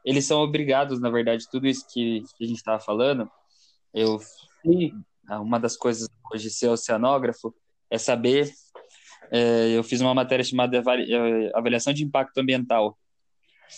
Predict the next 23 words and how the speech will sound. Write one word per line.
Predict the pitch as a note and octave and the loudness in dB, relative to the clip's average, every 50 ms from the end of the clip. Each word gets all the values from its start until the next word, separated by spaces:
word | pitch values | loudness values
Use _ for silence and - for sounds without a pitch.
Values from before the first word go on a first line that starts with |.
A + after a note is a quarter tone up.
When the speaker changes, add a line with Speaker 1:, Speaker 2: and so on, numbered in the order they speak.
| - _ _ _ _ - | -20 _ _ _ _ -2
Speaker 1:
E | A#2 B2 B2 A#2+ A#2+ A#2+ A#2+ A#2+ A#2+ | 0 2 4 4 4 4 4 4 2
uma | A#2 A#2+ C3 C3 | 2 2 2 2
medida | C3 C#3 C3+ C3 C3 C#3+ D3+ D3+ | 2 2 0 0 0 0 0 0
de | D3 D3 | 0 0
mitigação | C#3+ C3+ C3+ - C3+ C3+ B2+ B2 - - B2+ C3 D3 D3+ D3 | -2 -2 -2 -2 -2 -2 -2 -2 0 0 0 2 2 0 -2
são | D3 - C#3 | -2 -2 -2
medi-, | C3+ C3 C3 - - A#2+ A#2 - | -2 -2 -2 -6 -12 -12 -8 -4
essas | - A#2+ A2+ - B2 | -4 -4 -4 -4 -4
medidas | B2+ B2+ B2 A#2+ B2+ B2+ B2 A#2+ | -4 -2 -2 -2 -2 -2 -2 -4
sociais | - B2+ A#2+ - C3 A#2+ A#2+ - | -4 -6 -4 -2 0 0 0 0
que | - B2 | -2 -2
a | A2+ | 0
Vale | A2 A#2 A2 A2+ A2 | 0 0 0 -2 -4
fez, | - - A2 A#2 B2 C3 B2 - - - | -4 -2 -2 0 0 0 -2 -4 -8 -8
que | - | -6
é | A#2 | -4
bem | A2+ A2+ A#2+ C3 | -2 0 0 0
o | C3+ | -2
que | C3+ - | -4 -6
o | E3 | -6
Daniel | D#3 D#3+ D#3 D3+ | -4 -2 -2 -2
tava | D3+ D3+ D3 C#3+ - | 0 0 -2 -2 0
falando. | - D#3 D#3 D3 C#3 B2+ A2 G2+ | 0 0 2 2 2 0 -2 -4